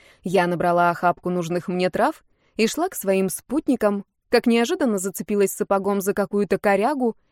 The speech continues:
и с визгом полетела на землю. Приземлилась я лицом прямо в свою копну сена, поэтому не ушиблась и не поцарапалась.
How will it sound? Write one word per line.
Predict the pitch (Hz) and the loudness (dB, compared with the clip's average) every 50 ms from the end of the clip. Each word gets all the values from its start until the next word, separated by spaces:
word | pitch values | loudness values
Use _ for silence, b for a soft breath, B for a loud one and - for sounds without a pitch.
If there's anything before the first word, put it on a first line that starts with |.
| _ | _
и | - 262 240 | 0 0 0
с | - - | 0 0
визгом | 233 247 226 208 202 226 226 214 | -2 -2 -2 0 0 0 0 0
полетела | - - 247 233 233 - - 233 233 240 240 | 0 0 2 2 2 2 2 4 4 4 4
на | 285 349 | 2 0
землю. | 330 226 175 170 160 160 160 170 - _ _ _ _ _ b b b b b b b b | -2 -2 -2 -4 -4 -4 -4 -6 -8 _ _ _ _ _ b b b b b b b b
Приземлилась | - 220 196 196 214 220 247 339 359 277 220 - | -2 -2 0 2 2 2 2 2 2 0 0 0
я | 196 190 185 | 0 0 2
лицом | 190 185 - - 190 185 180 | 2 0 0 0 0 0 0
прямо | - 196 190 190 190 190 | 0 0 0 2 2 0
в | - | -2
свою | - - 190 196 196 202 202 190 - - | -2 -2 0 0 2 2 0 0 0 2
копну | - 196 190 - 214 202 196 | 2 2 2 2 0 -2 -2
сена, | 190 - - - 240 294 320 285 254 214 - _ _ _ _ _ _ _ _ - | -2 -4 -4 -2 0 0 2 0 0 -2 -4 _ _ _ _ _ _ _ _ -2
поэтому | - 285 277 269 - 269 247 247 | 2 4 4 4 4 4 4 4
не | 247 247 254 | 4 4 4
ушиблась | 254 254 - - 339 370 381 330 240 220 220 - - - _ | 2 2 0 -2 -4 -4 -2 0 0 0 0 -2 -8 -8 _
и | - 254 | 0 2
не | 240 240 226 | 2 2 2
поцарапалась. | - 233 - 330 339 294 190 170 165 - 175 165 139 - - - - | -2 -4 -4 -2 -2 -2 -2 -4 -4 -4 -6 -10 -10 -10 -12 -12 -14